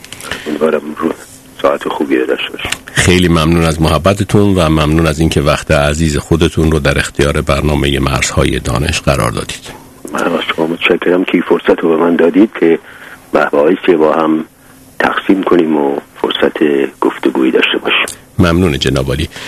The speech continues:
Speaker 2: جناب آشوری، اگر اجازه بدید از یک سوال بدیهی شروع می‌کنم. البته در بادی امر بدیهی، ولی در واقع همینطور که مستحضرید، اصولاً بعضی وقتا سوال کردن از چیستی و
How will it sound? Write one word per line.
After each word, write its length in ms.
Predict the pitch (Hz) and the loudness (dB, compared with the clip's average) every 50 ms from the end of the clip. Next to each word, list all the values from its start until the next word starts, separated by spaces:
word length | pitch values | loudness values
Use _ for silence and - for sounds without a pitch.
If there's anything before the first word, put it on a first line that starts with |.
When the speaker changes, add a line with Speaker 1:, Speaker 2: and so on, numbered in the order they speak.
| - - - - | -14 -14 -14 -2
Speaker 2:
جناب 400 | - 170 175 185 165 151 135 113 | 2 4 4 4 4 4 4 4
آشوری، 500 | 95 90 90 82 - - 92 85 90 92 | 4 4 2 2 2 2 2 4 4 4
اگر 320 | 92 90 98 101 101 98 95 - | 4 4 4 2 2 2 0 0
اجازه 320 | - 101 101 98 95 101 | 2 2 4 4 2 2
بدید 320 | 95 104 107 123 131 127 101 | 2 2 2 2 2 2 2
از 180 | 98 95 98 | 2 2 2
یک 180 | 110 110 - - | 2 0 0 0
سوال 580 | - - - 143 - - 95 98 98 98 95 92 | -2 0 2 2 2 4 4 4 4 4 2 0
بدیهی 640 | 90 87 82 87 80 - 80 76 - - 90 82 | 0 0 0 0 2 2 0 0 2 2 2 2
شروع 340 | - - - 64 64 57 62 | 2 0 -2 -2 -2 -2 -2
می‌کنم. 360 | 62 - - - - - - - - - - - - - - - - - - - - - | -4 -2 -2 -4 -4 -4 -6 -8 -14 -20 -20 -20 -20 -18 -18 -18 -18 -18 -18 -18 -4 0
البته 240 | - 80 78 76 80 | 2 2 4 4 4
در 160 | 80 82 85 | 4 2 2
بادی 460 | 78 78 76 82 82 80 82 101 101 | 2 2 2 4 4 4 4 4 4
امر 300 | 78 58 57 64 71 67 - | 2 2 0 -2 -2 -2 0
بدیهی، 420 | - 64 - - - - - 57 - - - - - | -2 -2 -2 -4 -4 -2 -2 -4 -4 -6 -12 -4 -2
ولی 160 | - 67 71 | 0 0 0
در 180 | 67 69 69 69 | 0 0 -2 0
واقع 480 | 69 69 65 64 - 76 78 78 73 71 - - - - - - - - - - - | 0 0 0 0 0 2 2 2 0 -2 -6 -14 -20 -20 -20 -20 -20 -20 -20 -8 -2
همینطور 300 | - 73 73 71 - 67 | 0 0 0 0 -2 -2
که 120 | - 73 62 - - 73 - - - - - - | -2 -2 -2 -2 -4 -8 -10 -12 -14 -4 0 0
مستحضرید، 640 | 73 - - - 69 73 76 69 69 78 90 87 73 | 0 2 0 0 -2 0 0 0 2 2 2 2 2
اصولاً 340 | - - - 80 85 82 73 - | 0 2 2 2 2 2 0 0
بعضی 260 | 82 80 80 78 80 | 0 0 2 2 2
وقتا 300 | 78 71 - - 85 80 | 0 0 0 0 0 2
سوال 440 | - - - 95 90 85 85 82 78 | 2 2 2 2 4 4 2 2 0
کردن 440 | - - 80 76 71 82 90 92 87 | 0 0 0 0 2 2 2 2 2
از 260 | 78 82 78 - - | 2 0 0 -2 -2
چیستی 560 | - - - 82 80 - - - - 92 92 | -2 0 0 2 2 0 0 0 2 4 4
و 240 | 90 87 82 76 | 4 4 2 0